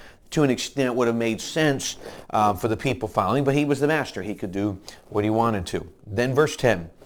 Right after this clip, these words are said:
"Then she," this is Ruth, "fell on her face and bowed herself to the ground and said unto him, Why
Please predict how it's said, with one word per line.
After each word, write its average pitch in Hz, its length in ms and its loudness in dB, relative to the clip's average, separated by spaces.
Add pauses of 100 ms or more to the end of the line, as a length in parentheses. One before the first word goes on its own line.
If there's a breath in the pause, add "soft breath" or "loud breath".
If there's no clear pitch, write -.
(380 loud breath)
"Then 135 260 6
she," 127 280 0
this 123 180 -2
is 127 160 -2
Ruth, 120 300 2
"fell 143 220 0
on 147 160 2
her 143 140 0
face 107 460 0
and 117 160 -4
bowed 127 240 6
herself 143 440 0
to 139 80 0
the 123 100 -2
ground 117 400 0
and 98 100 -6
said 120 200 0
unto 117 160 -2
him, 120 260 0
Why 165 580 2